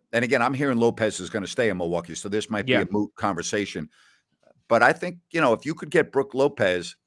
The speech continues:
Speaker 1: I think he fits in perfectly with Sacramento and elevates them just another notch up the ladder. I keep on going back to last year, is I didn't think the Kings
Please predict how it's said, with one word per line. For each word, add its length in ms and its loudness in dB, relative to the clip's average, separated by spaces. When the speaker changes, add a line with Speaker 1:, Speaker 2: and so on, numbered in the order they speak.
Speaker 1:
I 100 4
think 160 -2
he 100 -6
fits 280 -6
in 80 -4
perfectly 440 -2
with 120 -6
Sacramento 640 -2
and 220 -4
elevates 480 -2
them 340 -2
just 320 -4
another 560 0
notch 520 -4
up 180 -4
the 100 -4
ladder. 300 -2
I 60 -8
keep 220 -8
on 120 2
going 240 2
back 260 2
to 80 -8
last 360 -4
year, 260 -4
is 480 0
I 100 6
didn't 200 -2
think 200 -6
the 80 -10
Kings 640 -6